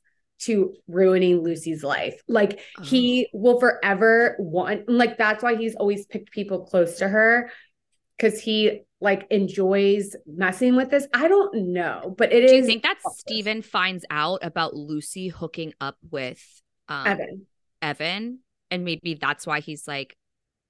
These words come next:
Speaker 2: 'cause he's such
Speaker 1: So
Speaker 2: a jealous guy that maybe he, like, goes for her best friend and that's how it happens.
Speaker 1: The showrunner said in an interview, 'cause I read that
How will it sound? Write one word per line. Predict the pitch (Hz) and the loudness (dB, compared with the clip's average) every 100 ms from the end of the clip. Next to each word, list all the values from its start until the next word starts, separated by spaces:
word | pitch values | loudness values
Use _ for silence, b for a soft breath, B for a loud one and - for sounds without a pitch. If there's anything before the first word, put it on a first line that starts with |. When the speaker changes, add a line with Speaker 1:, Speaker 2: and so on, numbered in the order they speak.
| _ _ _ _ _ _ - | _ _ _ _ _ _ -12
Speaker 2:
'cause | 185 | -8
he's | 220 - | -6 0
such | 226 285 | 4 6
Speaker 1:
So | 277 | 6
Speaker 2:
a | |
jealous | - 185 180 - | 6 0 -2 -6
guy | - 139 127 160 214 202 | -4 -2 0 -2 -4 -8
that | 160 | -6
maybe | 160 160 165 | -8 -8 -10
he, | 175 | -8
like, | 165 143 | -6 -6
goes | - 151 | -8 -8
for | - 139 | -10 -12
her | 139 | -10
best | 135 170 - | -8 -10 -8
friend | 202 202 | -8 -6
and | 185 139 | -8 -10
that's | 131 131 | -12 -12
how | 139 | -12
it | 123 - | -14 -14
happens. | 117 - - 214 226 - _ | -20 -20 -18 -18 -18 -20 _
Speaker 1:
The | 277 | -2
showrunner | 254 - 254 254 302 349 359 381 392 370 | -2 0 4 4 4 2 2 4 2 0
said | - - 247 | -4 -2 0
in | 240 240 | 2 0
an | 214 | 0
interview, | 208 202 196 180 | -2 -2 -4 -4
'cause | 226 | -4
I | 202 | -4
read | 202 196 208 226 262 196 | -2 0 0 0 -4 -4
that | 220 208 | -6 -6